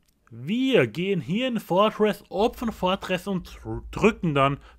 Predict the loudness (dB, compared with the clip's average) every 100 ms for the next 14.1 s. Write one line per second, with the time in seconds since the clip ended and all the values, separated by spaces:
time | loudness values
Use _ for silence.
0 | -20 -8 -2 -2 -2 -6 0 0 0 -2
1 | -2 -2 -2 -6 -4 0 2 2 -2 -10
2 | _ _ _ _ _ _ _ _ _ -20
3 | -20 -20 -20 -20 _ _ -12 -4 -2 0
4 | 2 2 2 0 -2 -6 -10 _ _ -20
5 | -20 -20 -20 _ _ _ _ -20 -20 -20
6 | -20 _ _ _ _ _ _ _ _ _
7 | -20 -20 -20 -20 -4 0 2 2 2 -2
8 | -2 -6 -4 -2 -2 -4 -2 0 0 -2
9 | -8 -2 -2 -2 -2 -4 -4 -6 -2 -2
10 | 0 2 2 0 -10 -6 -4 4 4 4
11 | -2 -2 -2 -4 -4 -4 -2 -4 -6 -4
12 | -2 -2 -2 -6 -8 -6 -6 -6 -8 -8
13 | -6 -4 -4 -4 -4 -2 -2 -4 -10 -12
14 | -18